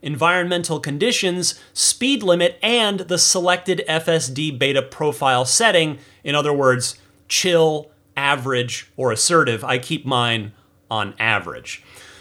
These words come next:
So again, I, I know it'll get better, but overall, I, it's not that I'm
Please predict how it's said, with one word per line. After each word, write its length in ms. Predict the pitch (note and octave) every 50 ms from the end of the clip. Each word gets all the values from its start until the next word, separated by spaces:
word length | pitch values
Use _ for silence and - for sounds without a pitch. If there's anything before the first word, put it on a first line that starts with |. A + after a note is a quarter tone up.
| - _
So 460 | - - B3+ B3+ A#3+ A#3+ A3+ - - _ _ -
again, 220 | C4 C#4+ B3+ A3 A3+
I, 140 | A3+ A#3+ - -
I 140 | B3 C#4+
know 300 | D4 C#4 C#4+ D4 D#4+ E4+
it'll 120 | D#4 D4 C4
get 240 | A3 A#3+ A#3+ F#3+ C#3
better, 500 | F3+ F3+ F#3+ G#3+ A#3 B3+ C4+ B3+ - - _ _ _ _ _ _ _
but 240 | - G3 G#3 G#3 G#3 -
overall, 920 | G#3+ B3 C#4+ C#4 D#4+ C#4 B3 B3+ C#4+ C#4 B3+ A3+ G3+ G3 F#3+ - - _ _ _ _ _ _ _ _ _ _ -
I, 200 | - G3+ A3 - -
it's 200 | A3+ A#3+ - -
not 160 | F4 G4 G#4 -
that 100 | C4 G#3
I'm 200 | F#3+ F3 E3